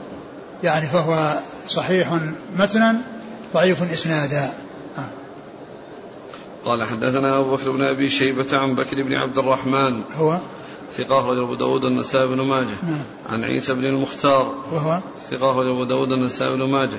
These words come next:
Speaker 1: نعم.
Speaker 2: عن محمد بن أبي ليلى،
Speaker 1: وهو ضعيف، أخرج له
Speaker 2: صدوق سيء الحفظ جدا، أخرج له أصحاب السنن.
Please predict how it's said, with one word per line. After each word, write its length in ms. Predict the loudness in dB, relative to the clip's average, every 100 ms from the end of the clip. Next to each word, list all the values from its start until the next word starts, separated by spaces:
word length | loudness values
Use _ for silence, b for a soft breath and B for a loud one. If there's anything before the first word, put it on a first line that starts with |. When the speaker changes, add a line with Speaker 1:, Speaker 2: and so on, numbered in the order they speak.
| -4
Speaker 1:
نعم. 200 | -4 -4 -8 -10 -2
Speaker 2:
عن 80 | 0
محمد 420 | 0 0 2 2
بن 200 | 2 2
أبي 380 | 2 2 0 0
ليلى، 520 | 0 0 2 2 2
Speaker 1:
وهو 220 | 0 0
ضعيف، 400 | 2 2 2 -2 -12 -12
أخرج 220 | -6 0
له 260 | 0 0 -6 -10 -14 -10
Speaker 2:
صدوق 420 | -6 -2 -2 -2 -4
سيء 280 | -4 -2
الحفظ 300 | -2 -4 -4
جدا، 460 | -4 -4 -2 0 0
أخرج 180 | 0 0
له 160 | 0
أصحاب 280 | -2 -2 -2
السنن. 420 | -4 -2 0 0